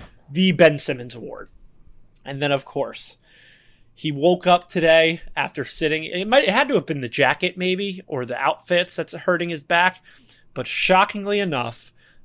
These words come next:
this fucking boner, I'm running out of words. Boner's what I'm gonna use. This boner shockingly woke up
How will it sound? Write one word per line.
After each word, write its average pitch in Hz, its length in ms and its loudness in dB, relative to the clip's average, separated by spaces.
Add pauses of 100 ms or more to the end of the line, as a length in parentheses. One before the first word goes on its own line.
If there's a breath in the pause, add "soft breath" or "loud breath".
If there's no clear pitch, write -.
this 147 400 -4
fucking 233 1000 -2 (1080)
boner, 165 600 6 (580)
I'm 156 220 -4
running 196 300 6
out 185 120 4
of 156 80 6
words. 139 440 0
Boner's 147 580 4
what 127 100 -8
I'm 123 120 -6
gonna 120 160 -8
use. 110 420 -12 (400 soft breath)
This 185 240 2
boner 139 840 2 (520 soft breath)
shockingly 170 720 -2
woke 143 320 0
up 123 300 -2